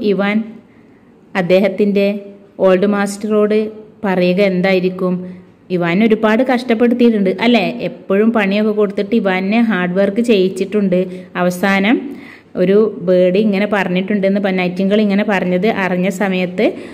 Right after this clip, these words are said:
അവന് ഉറങ്ങാനുള്ള ഉറക്കമരുന്ന് കൊടുത്തിട്ട് അവനെ ഒരു ബോട്ടിൽ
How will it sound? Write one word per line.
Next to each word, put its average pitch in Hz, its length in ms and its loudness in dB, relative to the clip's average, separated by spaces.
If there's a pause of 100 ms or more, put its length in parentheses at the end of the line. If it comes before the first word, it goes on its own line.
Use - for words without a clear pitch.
(240)
അവന് 180 580 0 (160)
ഉറങ്ങാനുള്ള 190 640 2
ഉറക്കമരുന്ന് 202 680 0
കൊടുത്തിട്ട് 202 840 -2 (240)
അവനെ 175 260 2
ഒരു 202 200 2
ബോട്ടിൽ 196 760 0